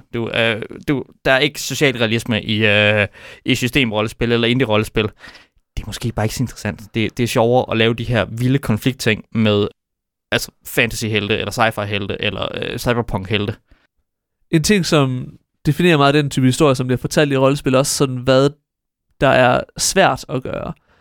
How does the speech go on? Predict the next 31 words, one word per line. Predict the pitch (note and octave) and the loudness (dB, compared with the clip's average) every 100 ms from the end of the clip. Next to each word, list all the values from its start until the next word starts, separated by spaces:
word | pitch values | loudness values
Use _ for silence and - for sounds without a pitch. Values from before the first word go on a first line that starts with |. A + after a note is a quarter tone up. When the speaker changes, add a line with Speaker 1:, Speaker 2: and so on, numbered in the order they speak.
| _ _ _ | _ _ _
Speaker 2:
Øh, | D3+ D3 | 4 6
det | C#3+ | 6
er | |
meget | D3+ D#3+ E3+ | 6 4 4
for, | |
det | D#3 - _ - | 0 -2 _ -8
er | D3+ | 0
for | |
eksempel | D#3 F3+ D3 | 2 2 2
meget | C#3+ | 2
svært | - E3+ C#3 B2 - | 2 2 2 2 -4
i, | C#3+ C#3+ | -4 0
at | C#3 | 2
have | D3+ | 4
i | C3+ | 2
systemrollespil, | - C#3 D#3 C3 B2+ B2+ - B2+ B2 - _ _ _ _ _ _ - | 0 0 2 4 4 2 2 2 2 -2 _ _ _ _ _ _ -10
rollespil, | D3 D3+ F3 E3 C3+ | 2 4 4 2 0
som | D3+ C3 | 2 4
er | B2+ | 4
fokuseret | - C#3 C#3 E3+ C3 | 2 2 4 4 4
på | C#3 | 2
et | C3 - | 0 0
individ, | C#3 C3+ D3+ C3 | -2 2 4 4
og | C3+ | 2
nu | C#3+ | 0
tænker | C3+ C#3+ | 2 2
jeg | C3+ | 4
ikke | C#3 | 2
sådan, | - C#3+ B2+ | 0 -2 0
at | C3+ - - - _ _ _ | -2 0 -4 -6 _ _ _
man, | C#3+ C3+ C3+ C3+ | -4 -2 -2 -6